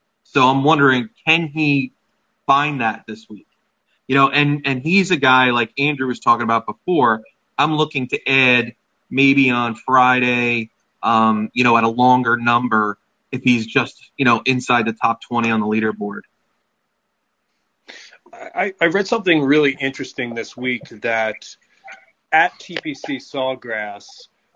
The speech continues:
Speaker 2: someone who drives the ball with accuracy and maybe a little bit on the shorter side, it doesn't kill you as much. And he kind of falls into that, that group of players for me. So you,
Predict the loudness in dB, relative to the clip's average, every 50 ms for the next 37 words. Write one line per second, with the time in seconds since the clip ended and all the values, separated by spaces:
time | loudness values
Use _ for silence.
0 | _ -20 -20 -20 -16 -10 -8 -6 -6 -6 -6 -6 -6 -6 -8 -10 -10 -6 -2 -2
1 | 0 0 0 -2 -4 -4 -6 -10 -14 _ _ _ -16 -10 -8 -4 0 0 0 0
2 | 0 -2 -8 -12 -10 -10 -8 -6 -4 -4 -2 -2 -2 -4 -6 -6 -8 -12 -14 _
3 | _ _ _ _ _ _ _ _ _ -20 -20 _ -16 -10 -8 -6 -8 -8 -6 -4
4 | -2 -2 -2 -2 -4 -4 -4 -4 -4 -6 -4 -2 -2 0 0 -2 -4 -6 -8 -10
5 | -10 -10 -12 -18 -20 _ _ _ _ _ -16 -10 -6 -4 -2 -2 0 2 2 2
6 | 2 0 -2 0 0 0 0 0 0 -4 -6 -8 -8 -6 -2 -2 -2 -2 -2 -6
7 | -4 -2 0 0 0 0 -2 -4 -6 -10 -12 -16 -12 -8 -6 -6 -6 -6 -8 -12
8 | -12 _ _ _ _ _ _ -20 -20 _ _ _ _ _ _ -18 -10 -8 -4 -4
9 | -2 -2 -2 -2 -2 -2 -2 -4 -4 -2 -2 -2 -2 -4 -6 -10 -14 -14 _ _
10 | _ _ _ -20 -20 -20 _ _ -20 -8 -4 -2 -2 -2 -4 -6 -10 -14 -12 -10
11 | -8 -6 -6 -8 -8 -8 _ 0 2 2 2 0 -2 -6 -10 -12 -12 -10 -12 -8
12 | -4 -4 -2 -2 -4 -6 _ _ _ _ _ _ _ _ _ -20 -20 -20 _ _
13 | _ -10 -6 -4 -4 -4 -4 -4 -2 -2 -2 -4 -8 -16 -16 _ -4 0 2 2
14 | 2 0 -4 -8 -16 -20 -20 -20 -18 -16 -14 -12 -12 -12 -12 -8 -4 -2 -2 -2
15 | -2